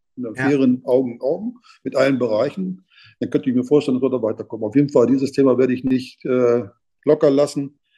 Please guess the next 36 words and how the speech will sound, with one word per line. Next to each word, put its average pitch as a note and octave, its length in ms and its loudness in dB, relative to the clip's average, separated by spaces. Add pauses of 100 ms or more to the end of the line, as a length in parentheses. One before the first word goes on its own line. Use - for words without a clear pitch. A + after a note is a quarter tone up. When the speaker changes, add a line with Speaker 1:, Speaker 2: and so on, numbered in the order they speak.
(200)
Speaker 1:
Gleichwertigkeit B2 880 -2
zwischen G#2+ 520 -14 (160)
Meister G#2+ 380 -6
und G#2 140 -12
Master. F#2+ 440 -12
Speaker 2:
Finde F3 200 -2
ich, - 220 -6
finde E3+ 260 -2
ich B2+ 100 -4
richtig E3+ 320 0
gut E3+ 200 4
und C#3 140 -2
das C#3+ 140 -4
ist - 80 -18
vielleicht C#3+ 240 -2
auch C#3 100 -6
nochmal C3 300 -4
was, C3 180 -6
was B2 140 -8
ich B2 160 -10
ne-, C#3+ 100 -2
mitnehmen C#3+ 440 -6
kann, C#3 380 -4
wenn B2+ 220 -6
wir, B2+ 260 -4
äh, - 60 -10
über B2 360 -2
die A#2 120 -8
Gewerbeversammlung B2 960 -4
oder A2+ 240 -4
eben A2+ 180 -6
hier, B2+ 200 -2
äh, A2+ 240 -6
regional A#2+ 640 -2
uns A#2+ 320 -10
auch, A#2+ 380 -6